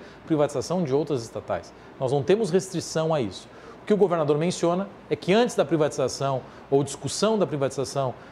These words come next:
de outros estatais, como o Banrisul, por exemplo, nós temos outras pautas que são necessárias, como a reforma dos militares que está se discutindo,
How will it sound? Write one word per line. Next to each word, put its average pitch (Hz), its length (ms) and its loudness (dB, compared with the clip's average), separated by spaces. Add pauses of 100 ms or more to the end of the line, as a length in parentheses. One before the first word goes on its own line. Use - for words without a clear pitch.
(140)
de 123 240 -2
outros 143 280 2
estatais, 147 460 0
como 135 180 -2
o 123 40 0
Banrisul, 120 360 0
por 117 140 0
exemplo, 151 360 0 (260)
nós 170 100 -4
temos 202 240 0
outras 226 240 4
pautas 190 440 2
que - 180 -10
são 180 160 -2
necessárias, 123 640 -2 (340)
como 143 220 2
a 139 40 2
reforma 180 300 2
dos 180 80 -2
militares 233 440 2
que - 60 -18
está 202 100 -4
se - 140 -8
discutindo, 233 500 -4